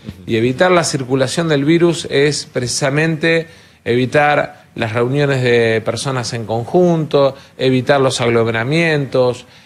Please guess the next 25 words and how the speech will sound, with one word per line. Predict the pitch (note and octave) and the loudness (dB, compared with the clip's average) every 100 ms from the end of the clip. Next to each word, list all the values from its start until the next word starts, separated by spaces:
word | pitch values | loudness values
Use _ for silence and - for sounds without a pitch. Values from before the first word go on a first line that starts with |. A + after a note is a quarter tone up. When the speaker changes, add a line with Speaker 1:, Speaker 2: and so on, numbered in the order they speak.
| - | -6
Speaker 2:
eh, | B2 B2 - | 0 2 2
evitar, | D3 D3 C#3 - C3 E3 D#3 C#3 | 4 4 4 2 2 4 2 2
digamos, | C3+ C3 B2 B2 A#2+ A#2 - - - - | 2 2 0 -2 -2 -6 -12 -20 -18 -4
las, | A#2 A2+ A2+ A2+ A2 - - | 0 2 2 2 -2 -4 0
eh, | A#2+ A2+ A2+ A2 G#2+ | 4 4 4 2 -2
situaciones | - B2 B2+ E3 D#3 D3 | -4 -4 -4 0 0 0
donde | C3 B2+ A#2+ A#2+ A#2+ A2+ G#2+ - _ - | 0 -2 -2 2 2 2 -2 -14 _ -8
en | A#2 A2 | -4 -2
los | G#2+ | 0
viajes | B2+ D3+ D#3 D3+ - C#3 C3+ C3 B2+ A2+ | 2 2 2 -2 -2 0 2 0 -4 -4
o | A2 | -4
en | A2 G#2+ G#2+ G#2 | -4 -6 -8 -8
los | G#2 G2+ | -6 -6
teatros | G#2 A#2 C#3+ D3+ D3+ C#3+ | -2 0 2 0 0 -2
o | A#2 | 0
en | A2+ | -2
los | A2+ A2 | -4 -6
cines | - D3+ D#3 D3 C3+ | 0 2 4 2 0
o | A#2+ | 0
en | A#2 | -2
los | A2 G#2 | -4 -6
estadios | A2 C#3+ D3 D3 C3 - - - | -4 0 2 2 0 -8 -20 -18
se | - B2+ | -4 -2
producen, | A2+ B2+ D3+ D#3+ - D#3+ D3+ C#3+ C3 - - - | 2 2 4 4 2 2 2 0 -4 -10 -20 -8
eh, | B2 B2 A#2+ A#2 A2 - | 0 2 4 2 -2 -6